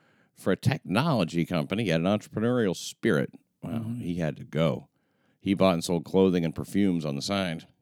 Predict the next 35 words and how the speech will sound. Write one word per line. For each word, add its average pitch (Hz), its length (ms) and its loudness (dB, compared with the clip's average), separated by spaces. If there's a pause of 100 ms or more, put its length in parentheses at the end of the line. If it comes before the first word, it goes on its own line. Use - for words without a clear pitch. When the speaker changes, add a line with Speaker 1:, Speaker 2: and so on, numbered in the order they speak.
Speaker 1:
keeping - 320 -6
a 69 40 -10
list 92 380 2
of - 120 -10
all 73 100 0
the 69 60 -8
different 71 320 -8
colognes 67 460 -4
he 67 100 -4
had 65 200 -6
in 62 100 -10
stock. - 280 -6
I 85 80 -8
love 85 220 -2
that. 78 240 -2 (200)
<laughs> - 100 -8 (720)
You 151 120 2
mean 131 160 6
he - 180 -6 (160)
Speaker 2:
Gamble 151 200 4
Speaker 1:
kept, 175 120 8
Speaker 2:
is 160 120 4
death. 214 360 6
Speaker 1:
he 165 100 8
kept 156 320 6
an 127 80 8
inventory? 143 920 8
<laughs> - 60 -4
Speaker 2:
Yeah, - 100 2
he 139 100 -4
kept - 340 -4
an 156 220 -2
inventory, 160 580 -2
Speaker 1:
He, 214 80 8
Speaker 2:
yeah. 190 60 6